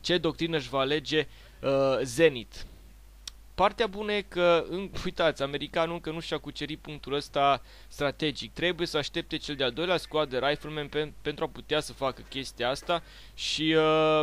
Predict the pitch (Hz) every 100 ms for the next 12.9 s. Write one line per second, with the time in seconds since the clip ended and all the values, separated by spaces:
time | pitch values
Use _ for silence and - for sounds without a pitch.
0 | - 117 131 175 170 160 185 170 156 131
1 | 160 143 135 139 151 147 156 143 - 151
2 | 139 143 - 135 135 131 131 123 127 -
3 | 135 147 - 139 131 139 135 131 110 120
4 | 127 - - - - 170 135 - 139 131
5 | 117 117 139 156 - - - - - 170
6 | 185 - 160 - 165 170 - - - 131
7 | 127 196 185 165 139 175 175 156 139 -
8 | 165 160 165 156 151 135 - 160 151 -
9 | - 156 135 160 - 156 156 151 143 147
10 | 143 143 - 147 147 139 151 139 143 147
11 | 139 131 147 151 135 135 - 143 143 -
12 | 127 151 147 123 135 143 139 135